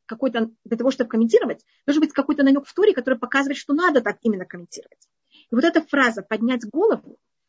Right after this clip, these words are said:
у нас говорится несколько раз, э, скажем, когда снится, первый раз это говорится, когда, э, снится министром виночерпи и министром, э, хлебоделия, которые находятся в тюрьме вместе с Йосефом,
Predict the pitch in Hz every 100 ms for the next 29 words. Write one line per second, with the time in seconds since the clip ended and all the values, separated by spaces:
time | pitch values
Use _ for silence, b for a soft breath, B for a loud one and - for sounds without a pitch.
0 | _ 262 311 339 285 302 311 285 277 269
1 | 262 285 320 466 - _ _ _ 226 214
2 | - 269 262 254 240 214 226 233 - -
3 | 247 262 - 233 - 208 202 254 277 311
4 | 277 294 302 - 294 _ _ _ - -
5 | 220 240 - _ _ _ _ 202 185 -
6 | - - 254 240 220 214 _ _ _ -
7 | 220 233 240 - 214 202 _ _ _ _
8 | _ - 233 233 - 226 - 180 - 220
9 | 220 220 - 190 180 _ _ - 185 170
10 | _ 220 202 196 320 320 302 - _ _
11 | 233 226 226 220 226 233 214 - - 214
12 | 208 196 208 - - 240 277 359 370